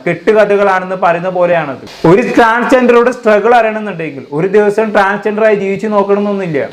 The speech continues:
അറിയാനും മനസ്സിലാക്കാനുമുള്ള ഒരു മനസ്സുണ്ടായാൽ മാത്രം മതി.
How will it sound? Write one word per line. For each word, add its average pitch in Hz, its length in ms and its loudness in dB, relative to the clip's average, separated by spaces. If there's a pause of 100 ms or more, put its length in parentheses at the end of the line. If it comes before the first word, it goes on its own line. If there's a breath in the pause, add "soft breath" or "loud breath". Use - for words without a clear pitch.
(120)
അറിയാനും 202 560 2
മനസ്സിലാക്കാനുമുള്ള 208 920 -2
ഒരു 202 80 0
മനസ്സുണ്ടായാൽ 202 520 -2
മാത്രം 196 400 -2
മതി. 127 240 -8